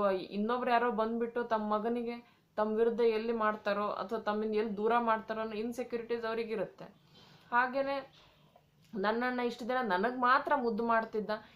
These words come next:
ಈಗ ಹೆಂಡತಿ ಬಂದ್ಮೇಲೆ ನನ್ಗೆಲ್ಲಿ ದೂರ ಮಾಡ್ತಾನೋ ಅಥವಾ ಅವಳು ಎಲ್ಲಿ ನನಗ್ ದೂರ ಮಾಡಿಸ್ತಾಳೋ ಅಂತ ಅನ್ಕೊಂಡ ಭಯನೂ ಅವ್ರ ಮನ್ಸಲ್ಲಿ ಇದ್ಬಿಟ್ಟು ಎಷ್ಟೋ ಸಲ ಅವರಿಂದ ತಪ್ಪುಗಳನ್ನ ಮಾಡಿಸುತ್ತೆ.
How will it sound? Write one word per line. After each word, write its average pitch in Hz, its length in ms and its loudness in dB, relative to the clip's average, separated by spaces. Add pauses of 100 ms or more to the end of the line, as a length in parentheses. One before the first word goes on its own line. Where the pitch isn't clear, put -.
(160)
ಈಗ 214 240 -6
ಹೆಂಡತಿ 220 240 -4
ಬಂದ್ಮೇಲೆ 226 460 -2
ನನ್ಗೆಲ್ಲಿ 226 540 0
ದೂರ 220 220 2
ಮಾಡ್ತಾನೋ 214 460 0
ಅಥವಾ 208 240 0
ಅವಳು 214 300 2
ಎಲ್ಲಿ 233 180 0
ನನಗ್ 214 300 -4
ದೂರ 214 140 -2
ಮಾಡಿಸ್ತಾಳೋ 214 920 0
ಅಂತ 208 180 -8
ಅನ್ಕೊಂಡ 220 420 -4 (720)
ಭಯನೂ 226 460 0
ಅವ್ರ 254 220 6
ಮನ್ಸಲ್ಲಿ 226 460 -2
ಇದ್ಬಿಟ್ಟು 214 440 -4
ಎಷ್ಟೋ 220 380 -2
ಸಲ 294 180 0
ಅವರಿಂದ 254 320 0
ತಪ್ಪುಗಳನ್ನ 233 680 0
ಮಾಡಿಸುತ್ತೆ. 196 800 -2